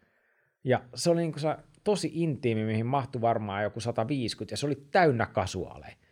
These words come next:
Ja koska se D M A oli sellainen niinku kasuaali, se oli vähän kuin Oasisin ja Stone Rosesin ja, ja, ja, niinku, ja, ja, ja niinku jälkeläinen, ja nyt kiertää Kasabianin kanssa, niin, niin,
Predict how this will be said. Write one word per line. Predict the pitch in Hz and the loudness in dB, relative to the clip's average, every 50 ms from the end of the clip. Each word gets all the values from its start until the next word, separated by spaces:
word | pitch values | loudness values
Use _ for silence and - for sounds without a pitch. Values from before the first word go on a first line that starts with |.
| _ _ _ _ _ _ _ _ - | _ _ _ _ _ _ _ _ 0
Ja | 123 120 - - | 0 0 0 0
koska | - 127 - - 135 | -2 -2 0 0 2
se | 107 139 135 - - - _ _ _ _ 147 | 2 2 2 2 -2 -10 _ _ _ _ 0
D | 160 185 180 156 135 | 4 4 6 4 4
M | 135 | 4
A | 143 147 139 127 101 110 | 2 2 2 2 2 2
oli | 107 104 | 2 2
sellainen | 98 123 120 113 113 113 113 107 | 2 2 0 2 0 -2 -2 -2
niinku | 110 110 107 110 110 | -4 -4 -4 -6 -4
kasuaali, | - - 151 135 117 - 107 85 80 85 | 0 2 2 2 4 0 -2 -2 -4 -4
se | 92 110 | -4 -4
oli | 117 123 | -2 -2
vähän | 123 120 | 0 0
kuin | 131 131 | 2 4
Oasisin | 143 143 139 131 120 117 117 107 95 104 98 - - 101 92 95 | 6 8 8 8 8 8 6 4 2 0 -2 -2 -4 -4 -4 -4
ja | 95 | -4
Stone | 92 - - 127 117 110 101 95 90 | -6 -2 0 2 2 2 0 0 0
Rosesin | 90 87 87 82 - 92 82 - 87 87 87 87 | 0 0 0 -2 -4 -8 -8 -8 -8 -8 -8 -8
ja, | 90 87 - - | -10 -12 -12 -10
ja, | 123 120 98 92 | -8 -6 -6 -6
ja, | 92 98 92 - - | -4 -6 -6 -6 -8
niinku, | 98 92 90 90 92 92 - - _ - _ _ 120 | -10 -10 -8 -8 -8 -8 -10 -16 _ -20 _ _ -10
ja, | 107 | -8
ja, | 95 85 - 87 98 - - | -8 -8 -8 -12 -16 -16 -14
ja | - 110 98 | -10 -8 -6
niinku | 95 92 90 92 | -6 -4 0 2
jälkeläinen, | 101 113 110 104 101 90 98 87 82 78 80 82 82 87 95 123 120 120 - - - | 4 4 4 4 2 0 -2 -4 -4 -6 -8 -8 -8 -6 -4 -4 -4 -6 -10 -10 -8
ja | 101 98 | -4 -4
nyt | 104 104 - | -4 -4 -4
kiertää | - 110 107 104 98 - 98 95 95 | 0 2 2 2 2 0 -2 -2 -2
Kasabianin | - 107 98 - 113 110 104 101 95 90 87 80 76 71 73 76 | -2 -4 -2 0 0 2 2 2 0 -2 -4 -4 -6 -10 -14 -14
kanssa, | - - - 78 - - - - - - - _ _ _ _ _ _ _ _ _ _ | -14 -14 -12 -12 -12 -14 -14 -14 -16 -18 -20 _ _ _ _ _ _ _ _ _ _
niin, | 107 98 98 95 92 - - - | -2 -2 0 -2 -2 -6 -10 -6
niin, | 117 110 110 104 101 | -4 -2 -2 -2 -4